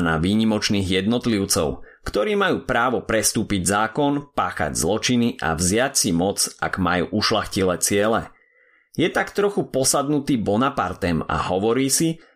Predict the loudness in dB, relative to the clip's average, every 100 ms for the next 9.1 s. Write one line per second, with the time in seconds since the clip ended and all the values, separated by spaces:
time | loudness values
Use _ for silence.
0 | -8 -4 0 0 0 -2 0 2 0 0
1 | 0 0 0 0 0 0 -2 -2 0 2
2 | 2 0 2 2 2 0 -2 -8 -4 0
3 | 0 0 0 0 0 0 0 0 2 2
4 | 2 0 0 0 -2 -2 0 2 2 0
5 | 0 -2 -2 0 2 2 0 -2 -4 0
6 | 0 2 0 -2 -8 _ _ _ _ -6
7 | 0 2 4 2 2 0 0 -2 -10 -4
8 | -2 0 0 2 2 2 2 0 0 -2
9 | -4